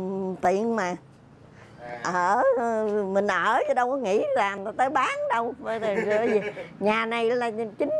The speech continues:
Speaker 1: chủ hồi xưa tới giờ.
Speaker 2: Dạ.
Speaker 1: Không có qua người nào, chỉ trong nhà, à, ông bà để lợ về dài thôi.
Speaker 2: Dạ.
Speaker 1: Chứ không có, mà người ngoài chưa có ai vô
Speaker 2: Ở
Speaker 1: đây.
Speaker 2: đây thường là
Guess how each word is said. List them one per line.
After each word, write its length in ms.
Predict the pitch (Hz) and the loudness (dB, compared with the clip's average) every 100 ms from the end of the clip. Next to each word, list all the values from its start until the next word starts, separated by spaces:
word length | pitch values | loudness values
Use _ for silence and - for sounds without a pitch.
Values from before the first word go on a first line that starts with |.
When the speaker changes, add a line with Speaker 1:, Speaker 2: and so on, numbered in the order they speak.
| - | 2
Speaker 1:
chủ 260 | 202 359 466 | 4 4 2
hồi 180 | 247 214 | -2 -2
xưa 320 | 285 302 311 | 2 4 4
tới 240 | 587 605 254 | 4 0 2
giờ. 480 | 240 226 240 254 202 175 - 123 | 2 2 2 -2 -6 -14 -20 -12
Speaker 2:
Dạ. 280 | 117 123 135 - | -8 -8 -8 -4
Speaker 1:
Không 180 | 247 415 | -4 -2
có 60 | 392 | 0
qua 320 | 294 285 277 | 2 0 -2
người 240 | 262 226 | -2 -2
nào, 320 | 220 214 214 | -2 -2 -2
chỉ 200 | 196 220 285 | -2 0 0
trong 180 | 247 247 | 0 0
nhà, 340 | 214 208 208 196 202 196 190 | 0 2 0 0 -2 -2 -4
à, 140 | 190 - | -4 -2
ông 200 | 233 226 | 0 2
bà 260 | 190 196 | 2 2
để 220 | 190 190 | 0 0
lợ 300 | 254 185 190 208 | 2 2 2 0
về 120 | 196 | -2
dài 340 | 190 196 185 | 0 0 -2
thôi. 380 | 208 208 202 185 170 _ - - - - | -2 -2 -2 -6 -12 _ -20 -20 -20 -16
Speaker 2:
Dạ. 280 | 110 110 123 - 185 | -10 -8 -8 -10 -2
Speaker 1:
Chứ 60 | 247 262 | 2 2
không 220 | 220 247 | 0 0
có, 220 | 254 269 254 220 214 | 2 2 0 0 0
mà 240 | 208 180 180 | 0 -2 -2
người 240 | 185 196 | -2 0
ngoài 340 | 190 190 180 147 | 2 0 0 2
chưa 180 | 240 196 | 2 4
có 180 | 233 | 2
ai 240 | 226 220 220 | 2 2 2
vô 160 | 220 214 | 2 4
Speaker 2:
Ở 40 | |
Speaker 1:
đây. 120 | 208 175 | 2 2
Speaker 2:
đây 100 | 175 | -2
thường 180 | 156 | -4
là 100 | 147 | -6